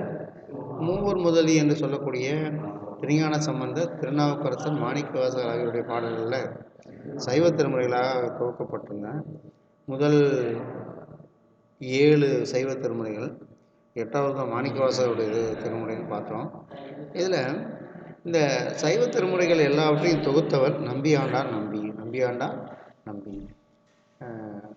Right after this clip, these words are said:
நம்முடைய பாடப்பகுதி திருஞான சம்பந்தருடைய தேவாரம். இதை பற்றிய செய்தியை பார்ப்போம். மகிழ்ச்சியை பகிர்ந்து கொள்ளும் நாகரிகத்தின் வெளிப்பாடு,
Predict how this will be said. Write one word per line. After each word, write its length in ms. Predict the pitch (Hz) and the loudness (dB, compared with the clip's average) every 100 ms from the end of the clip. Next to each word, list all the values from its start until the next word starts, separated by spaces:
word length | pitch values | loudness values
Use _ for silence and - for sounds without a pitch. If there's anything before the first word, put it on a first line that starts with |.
| - | -16
நம்முடைய 320 | 131 151 160 | -4 -2 -2
பாடப்பகுதி 720 | 156 143 156 156 143 131 131 123 117 - - - - - - | -2 0 0 0 -2 -2 -2 -2 -2 -4 -6 -6 -6 -6 -4
திருஞான 380 | 151 151 160 160 | 2 4 6 6
சம்பந்தருடைய 640 | 143 135 127 123 117 120 147 - - - - - - - | 4 0 2 2 2 2 0 -2 -6 -8 -8 -10 -10 -4
தேவாரம். 560 | 117 117 113 104 101 - - - _ _ _ _ _ _ _ _ _ | 0 0 0 -2 -6 -8 -14 -20 _ _ _ _ _ _ _ _ _
இதை 400 | - 156 151 143 | -2 2 4 4
பற்றிய 480 | 143 143 156 139 120 | 2 0 2 2 2
செய்தியை 400 | - 131 135 135 | 0 -2 -2 -4
பார்ப்போம். 460 | - 113 - 101 95 165 156 143 - - - - _ - _ - | -4 -6 -6 -8 -8 -8 -8 -8 -10 -14 -18 -20 _ -20 _ -6
மகிழ்ச்சியை 600 | 135 170 180 - 156 151 | -2 0 0 4 6 6
பகிர்ந்து 440 | 151 131 170 170 156 | 6 4 4 4 6
கொள்ளும் 380 | 143 139 139 135 | 6 4 2 0
நாகரிகத்தின் 760 | 123 147 160 147 143 143 123 | 0 2 2 4 2 2 0
வெளிப்பாடு, 580 | 120 113 - 123 117 113 | 0 0 0 0 2 2